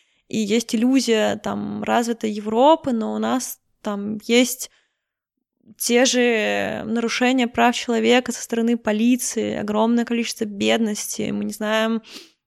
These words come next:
как с этим вообще быть. Есть, типа, пере-, неравное распределение, ну, несправедливое распределение денег, есть, э, католики. <laughs> Вот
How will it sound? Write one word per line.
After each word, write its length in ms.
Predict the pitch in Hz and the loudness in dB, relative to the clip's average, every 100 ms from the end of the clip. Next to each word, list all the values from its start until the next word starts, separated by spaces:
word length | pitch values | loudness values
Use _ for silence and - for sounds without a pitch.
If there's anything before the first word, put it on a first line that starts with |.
| _ - | _ -8
как 240 | - 233 - | 2 2 2
с 60 | |
этим 220 | 247 233 220 | -2 -2 -4
вообще 340 | - 247 220 | -2 0 0
быть. 520 | 202 220 233 208 - | 0 2 4 2 -4
Есть, 360 | 196 208 226 - | -4 -4 -4 -6
типа, 160 | 226 | -6
пере-, 520 | 226 233 226 220 220 - - | -4 0 2 2 0 -4 -12
неравное 720 | - 226 226 226 240 240 226 220 | -8 -2 4 6 6 4 0 -2
распределение, 760 | - 214 220 220 226 220 220 233 | -6 -8 -2 0 2 0 -2 0
ну, 100 | 226 | 0
несправедливое 580 | 226 - 226 220 233 | 0 -2 -2 0 0
распределение 800 | 233 - 214 220 233 226 220 214 - _ _ _ _ - | -2 -6 -4 0 2 2 2 -2 -6 _ _ _ _ -8
денег, 720 | 208 220 233 226 196 214 220 | -4 4 6 6 2 -4 -6
есть, 560 | 202 202 240 - - 220 | -4 -2 -2 -2 -4 -2
э, 480 | 214 208 196 202 202 | -2 -2 -2 -4 -4
католики. 760 | 233 233 240 240 208 - 202 226 240 - - | -2 2 4 4 0 -4 -4 -2 -2 -6 2
<laughs> 960 | - - - - - 208 302 220 - 226 | 2 4 4 6 8 6 4 2 -4 -6
Вот 240 | 214 208 | -4 -4